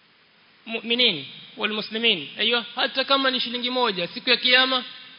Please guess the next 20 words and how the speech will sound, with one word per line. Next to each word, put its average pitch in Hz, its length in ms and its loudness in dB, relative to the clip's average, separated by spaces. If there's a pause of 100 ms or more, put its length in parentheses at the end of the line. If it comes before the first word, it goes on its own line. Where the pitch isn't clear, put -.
(260)
itarejeshwa. 233 920 4 (720)
Naam, 254 300 2 (400)
wasafaka 262 640 0
dama 269 300 2
hadha, 269 520 2 (320)
na 240 240 -2
amemwaga 262 500 -2
damu 254 380 -2
ya 240 160 2 (500)
mwenzake, 247 680 2 (340)
kisha 285 320 0
halikuwa 262 520 0
lenye 254 340 -2 (640)
kulipizwa 247 520 0
kule 262 240 0
ulimwenguni. 220 640 -4 (560)
Hapo 240 280 0
siku - 160 -8
ya 226 60 -2
kiyama, 240 640 0